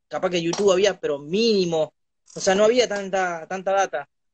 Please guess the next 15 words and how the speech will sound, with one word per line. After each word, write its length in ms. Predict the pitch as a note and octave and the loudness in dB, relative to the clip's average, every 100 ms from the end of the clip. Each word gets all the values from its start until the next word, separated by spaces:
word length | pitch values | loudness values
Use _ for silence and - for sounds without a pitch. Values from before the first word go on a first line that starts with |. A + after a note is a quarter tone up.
| _ _ _ | _ _ _
Pero 220 | E3 E3 | -2 2
Tiro 160 | G#3+ A3 | 2 4
de 80 | |
Gracia 320 | G#3+ A#3 B3 A#3 | 4 2 0 -6
sí, 180 | B3+ | -10
porque 320 | A3+ G#3+ F#3 F#3 | -12 -10 -8 -8
tenía 300 | G3 G#3+ G3+ | -6 -4 -2
un 80 | |
hermano 360 | F#3+ F#3 G#3+ A3 | -4 -4 -4 -4
que, 340 | F3+ E3 D#3 _ | -6 -8 -10 _
bueno, 240 | E3+ F3+ | -4 -4
mi 80 | D#3 | -4
hermano 240 | D#3+ F#3+ | -4 -4
era, 420 | F#3 F3 D#3+ D3 D#3 | -2 0 0 0 -2
era, 560 | E3 D#3 D3 C#3 B2+ | 0 0 -2 -6 -12